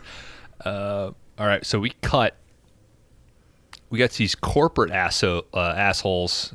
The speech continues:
They're up in this bidding war. We get, uh,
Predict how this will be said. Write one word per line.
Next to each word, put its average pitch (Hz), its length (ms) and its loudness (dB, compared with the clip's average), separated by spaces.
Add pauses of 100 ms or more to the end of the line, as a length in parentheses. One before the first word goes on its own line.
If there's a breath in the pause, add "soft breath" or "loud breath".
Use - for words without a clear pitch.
(100)
They're 107 160 2
up 110 160 2
in 107 80 2
this 95 140 2
bidding 117 420 2
war. 85 420 0 (640 soft breath)
We 95 100 -4
get, - 320 -2
uh, 87 360 2